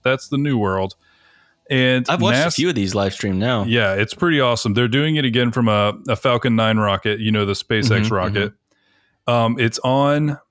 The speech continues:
Speaker 1: Saturday, November twenty-first is when it's scheduled. So that's next Saturday,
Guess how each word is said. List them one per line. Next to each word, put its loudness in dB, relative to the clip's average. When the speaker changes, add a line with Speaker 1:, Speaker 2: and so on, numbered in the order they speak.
Speaker 1:
Saturday, 0
November 2
twenty-first -2
is -2
when 0
it's -2
scheduled. -4
So -6
that's -4
next 0
Saturday, -2